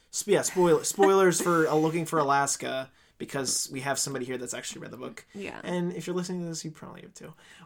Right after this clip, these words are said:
Speaker 1: But, uh,
Speaker 2: But it's really not even a spoiler because it's halfway through.
Speaker 1: Yes, that's what I was gonna say. It happens, like, halfway through, right?
Speaker 2: Right. The whole, like, yeah.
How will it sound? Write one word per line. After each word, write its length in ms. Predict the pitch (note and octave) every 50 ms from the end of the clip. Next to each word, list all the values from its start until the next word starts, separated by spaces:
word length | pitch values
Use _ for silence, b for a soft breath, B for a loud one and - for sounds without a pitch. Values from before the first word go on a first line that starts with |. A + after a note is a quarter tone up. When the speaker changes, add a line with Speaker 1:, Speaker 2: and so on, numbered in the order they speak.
| B B
Speaker 1:
But, 340 | _ D3+ D3+ D3 C#3+ - _ -
uh, 140 | - C#3+ -
Speaker 2:
But 160 | C#4+ C#4+ C#4+
it's 100 | D4 C#4+
really 180 | C#4 C4+ C4 A#3+
not 200 | A3+ G#3 G3+ G3
even 180 | F#3+ F3+ F3+ E3+
a 60 | E3
spoiler 420 | - - - C#3 A#2+ F2 F2+ -
because 280 | - F3+ F3+ F#3+ G3 F3
it's 140 | E3+ - -
halfway 360 | F3 D#3 E3 - - - G#3+
through. 260 | - - - - - -
Speaker 1:
Yes, 360 | E3 A3+ C#4 C4 - - -
that's 180 | - E3 E3+ -
what 60 | G3+
I 40 | F#3+
was 100 | E3+ -
gonna 100 | F3+ E3
say. 340 | - - B3 A3 D#3+ A#2+
It 80 | A#2+ C#3+
happens, 380 | - F3+ F#3+ G#3 - A#3 F3 -
like, 120 | C3+ C3+ -
halfway 280 | D#3+ D3+ D3 - D3+
through, 200 | D3+ - G#3 E3+
right? 120 | - - G#3
Speaker 2:
Right. 280 | G3+ E3 F#2+ - - _ _ _
The 80 | - A3
whole, 280 | - A3 G#3 G3+ F#3+
like, 300 | F3 F#3+ F#3 - - - _ _
yeah. 160 | - - -